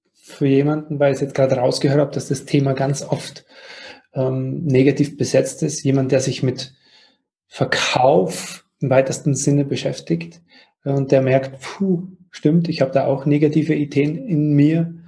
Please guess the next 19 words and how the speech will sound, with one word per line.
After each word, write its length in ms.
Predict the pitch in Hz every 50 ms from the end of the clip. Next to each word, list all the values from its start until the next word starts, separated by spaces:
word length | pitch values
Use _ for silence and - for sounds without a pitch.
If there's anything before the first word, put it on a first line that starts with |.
| - _ _ _ _ -
Gibt's 200 | - - - -
da 100 | - 160
etwas, 240 | 160 - 156 135 151
wo 60 | 147
du 80 | 143
sagst, 320 | 135 139 139 - - - -
„Hey, 240 | 143 147 151 - - _ _ _ _ _ _
das, 360 | - 127 - - - - _ _ _ _ _ _ _ _ _ _ _ _
das 160 | - 139 151
ist 120 | 151 139
hilfreich, 720 | - 143 147 147 - 147 143 151 156 143 - - - - _ _ _ _ _ _ _ _ _ _ _ _ _ _ _ _ _ _ _
um 140 | - 147 143
da 140 | 143 135 135
etwas 240 | 135 - 147 -
zu 120 | - - 135
verändern, 520 | 135 - 143 - 135 139 156 165 170 170
äh, 140 | 151 131 139
im 160 | 139 131 123
Denken?“ 760 | 127 127 139 151 151 - 170 170 170 - - - - _